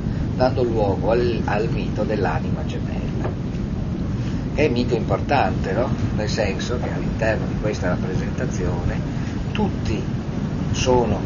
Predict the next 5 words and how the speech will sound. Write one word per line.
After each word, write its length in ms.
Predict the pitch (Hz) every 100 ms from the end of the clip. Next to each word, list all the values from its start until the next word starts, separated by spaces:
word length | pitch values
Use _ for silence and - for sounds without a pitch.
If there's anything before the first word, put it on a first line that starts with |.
| - - - - - - - - - -
nel 440 | 127 117 107 104 107
iperuranico 800 | - 110 107 117 123 - - 104
mondo 360 | 104 117 110
delle 240 | 92 95 -
idee 500 | - 95 87 -